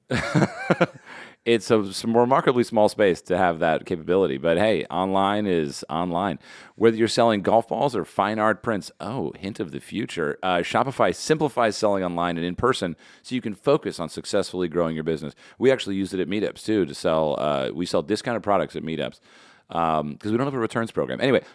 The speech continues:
Shopify covers every sales channel from an in-person P O S, which doesn't stand for piece of shit. It stands for point of sale system, to an all-in-one e-commerce platform. Oh my God, I'm still talking. Even if it lets you, s-, it even lets you <laughs> sell across social media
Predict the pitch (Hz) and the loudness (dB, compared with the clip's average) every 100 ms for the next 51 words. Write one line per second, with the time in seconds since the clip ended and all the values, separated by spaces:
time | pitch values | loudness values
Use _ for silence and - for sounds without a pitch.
0 | - 131 143 127 - 110 110 92 120 127 | -6 -2 2 2 2 2 2 0 -2 0
1 | 117 107 - 98 92 87 - 92 82 76 | 0 0 0 2 2 0 0 0 0 -2
2 | 87 87 95 - 92 - 85 76 _ - | -2 0 0 -2 -2 -2 -4 -6 _ -2
3 | 110 98 98 117 - 95 - 139 160 135 | 4 6 6 4 0 -4 4 4 4 -6
4 | 147 165 143 92 107 101 85 135 117 - | -4 -4 -4 -6 -6 -8 -4 2 2 0
5 | - 143 139 135 - 143 139 - 123 - | -6 -6 -4 -8 -4 -2 -2 -4 -6 -2
6 | 127 127 120 - - - _ - 156 - | 2 6 4 2 -10 -20 _ -2 -2 0
7 | 131 139 _ 156 156 151 151 135 131 123 | -2 -4 _ 2 6 6 6 4 2 2
8 | 110 110 104 107 104 82 - 135 139 127 | 0 0 0 0 0 -4 0 2 4 4
9 | 113 98 90 107 107 98 87 110 143 151 | 4 2 0 0 2 2 -2 -6 -4 0
10 | 143 120 101 82 104 110 - 110 101 - | 2 2 0 2 2 2 0 2 0 -4
11 | - - - - - 143 160 135 120 120 | -20 -20 -14 -4 0 0 0 0 4 4
12 | 127 - 110 104 - 117 123 110 113 107 | 4 2 0 0 2 4 4 4 2 2
13 | - 110 101 104 101 98 | -2 -4 -4 -2 0 0